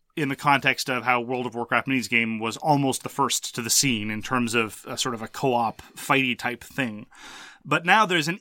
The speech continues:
infinite number of co-op fighty type things, and most of them can play solo with no modification whatsoever. Uh, you know, some of our favorites are,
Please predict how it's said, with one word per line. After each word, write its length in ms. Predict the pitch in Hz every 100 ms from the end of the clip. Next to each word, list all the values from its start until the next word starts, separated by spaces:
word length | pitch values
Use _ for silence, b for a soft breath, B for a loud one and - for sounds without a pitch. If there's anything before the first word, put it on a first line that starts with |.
| -
infinite 460 | 294 302 240 196
number 260 | 151 139 123
of 120 | 117
co-op 340 | - 143 127 -
fighty 320 | 147 117 113
type 260 | - - -
things, 520 | 131 - - - - -
and 280 | 147 143 -
most 480 | 147 156 269 - 185
of 140 | 127
them 240 | 127 117
can 160 | 117 127
play 180 | 143 135
solo 380 | - 139 135 123
with 160 | 117
no 180 | 147 185
modification 560 | 170 147 135 135 139 117
whatsoever. 540 | 113 123 107 92 - b b b b -
Uh, 220 | 127 135
you 100 | 170
know, 140 | 151 135
some 180 | 190
of 60 | 156
our 100 | 147
favorites 380 | 151 135 131 -
are, 400 | 127 123 123